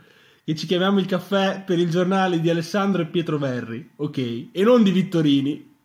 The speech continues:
ricordiamo, <laughs> ma dei Verri. I Verri però collaboravano anche con Cesare Beccaria, il famoso autore del Trattato dei diritti e delle pene, famoso illuminista. Allora,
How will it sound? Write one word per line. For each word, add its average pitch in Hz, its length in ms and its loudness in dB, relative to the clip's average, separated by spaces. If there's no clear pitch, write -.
ricordiamo, 151 880 -4
<laughs> - 20 -12
ma 190 300 -2
dei 180 260 2
Verri. 131 640 -4
I 254 120 2
Verri 202 320 4
però 208 220 2
collaboravano 220 760 2
anche 196 320 0
con 196 280 2
Cesare 196 340 2
Beccaria, 151 680 0
il 175 160 -6
famoso 202 380 4
autore 170 640 0
del 170 720 -2
Trattato 165 680 -2
dei 165 260 0
diritti 160 340 -2
e - 20 -4
delle 143 240 -2
pene, 123 440 -4
famoso 151 440 -2
illuminista. 127 600 -2
Allora, 160 640 0